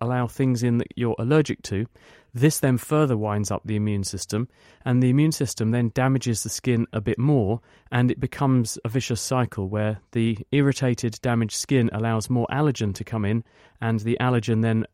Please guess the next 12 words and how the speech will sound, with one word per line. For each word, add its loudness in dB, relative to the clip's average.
inflames 0
the -6
skin 0
more, 4
which 0
encourages 0
the -6
skin -2
to -6
be -4
damaged -2
more. -4